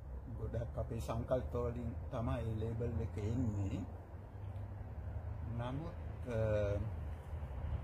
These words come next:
දැන් මට එතෙන්දී ගැටලුවක් ආවා ස්වාමීන් වහන්සේ. දැන් අපි ඒක සියයට සීයක් වෙන්න බෑ නේද කියලා. මොකද දැන් ඔතන ටැබ් එකක්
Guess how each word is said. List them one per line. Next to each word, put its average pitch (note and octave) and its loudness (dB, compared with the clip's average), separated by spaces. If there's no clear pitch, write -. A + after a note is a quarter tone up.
දැන් B2+ 4
මට A#2+ 2
එතෙන්දී D3+ 4
ගැටලුවක් D3+ 4
ආවා D3 6
ස්වාමීන් D3+ 8
වහන්සේ. - 6
දැන් - 6
අපි - 6
ඒක D3 6
සියයට D3 8
සීයක් D3+ 8
වෙන්න - 8
බෑ D3+ 12
නේද C#3 12
කියලා. - 12
මොකද - 12
දැන් - 12
ඔතන B2 12
ටැබ් A#2+ 12
එකක් - 12